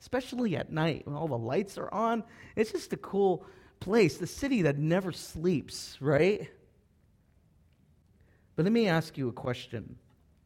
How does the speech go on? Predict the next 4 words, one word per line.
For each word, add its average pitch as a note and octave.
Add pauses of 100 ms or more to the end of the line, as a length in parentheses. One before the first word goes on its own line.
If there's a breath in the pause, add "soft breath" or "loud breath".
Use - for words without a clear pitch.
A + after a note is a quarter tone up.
(600 soft breath)
Does D#3+
the E3+
buildings C#3+ (400)
keep D3+